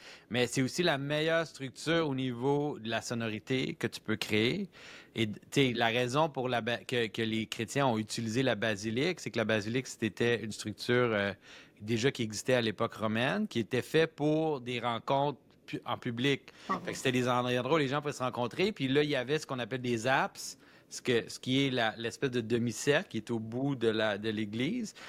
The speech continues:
Speaker 1: Cette apse-là, en fait, une des fonctions, c'est que quand t'es debout dans l'apse, puis tu parles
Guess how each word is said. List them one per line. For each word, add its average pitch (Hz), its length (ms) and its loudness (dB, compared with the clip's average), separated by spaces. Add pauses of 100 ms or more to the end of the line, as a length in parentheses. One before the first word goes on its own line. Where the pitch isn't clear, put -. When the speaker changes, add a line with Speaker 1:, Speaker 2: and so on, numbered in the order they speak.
(160)
Speaker 1:
Cette - 240 0
apse-là, 143 580 4
en 127 40 -2
fait, 156 300 0
une 139 80 -4
des 131 140 -2
fonctions, 139 600 0
c'est 131 200 -4
que 131 120 -2
quand 156 240 2
t'es 127 160 -2
debout 123 380 0
dans 127 180 2
l'apse, 135 540 -2 (480)
puis 113 120 -8
tu - 140 -8
parles 147 640 2